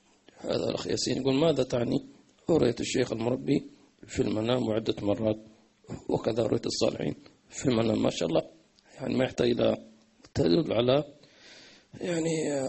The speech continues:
أول شيء على العناية والرعاية، هذا بشكل عام. ثم،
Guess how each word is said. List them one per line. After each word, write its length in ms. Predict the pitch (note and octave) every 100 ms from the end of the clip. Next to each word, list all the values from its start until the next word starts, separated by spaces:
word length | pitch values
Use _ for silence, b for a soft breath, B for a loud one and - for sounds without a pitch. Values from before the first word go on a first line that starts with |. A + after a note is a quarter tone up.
| -
أول 240 | E3+ -
شيء 180 | G3 F3+
على 180 | C#3+ -
العناية 520 | - E3+ E3 C3 C#3
والرعاية، 560 | - - A#2 A#2 A2+ C#3 - - - - - _ _ _ _ - b b b
هذا 160 | F3
بشكل 420 | - - F3 - A#2+
عام. 240 | A#2 G3 - - - b b b _ _ _ - -
ثم، 280 | G3+ E3+